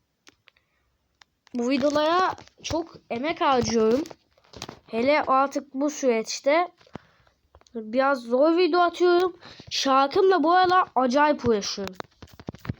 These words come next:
Yendim, şişirdim, dolma yaptım. Of, uf, uf. Uuu, yenildik. Yenildik. Şişimedik.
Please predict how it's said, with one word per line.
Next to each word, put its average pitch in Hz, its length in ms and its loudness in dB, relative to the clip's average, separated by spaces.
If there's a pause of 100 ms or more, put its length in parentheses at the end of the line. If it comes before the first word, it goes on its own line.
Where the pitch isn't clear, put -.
(880)
Yendim, 285 680 2 (300)
şişirdim, 285 680 2 (640)
dolma 294 400 2
yaptım. 294 520 -2 (160)
Of, 311 1000 4
uf, - 300 -2
uf. - 320 -8
Uuu, 349 1000 2
yenildik. 208 680 -4 (920)
Yenildik. 247 960 -2 (140)
Şişimedik. 240 1200 -4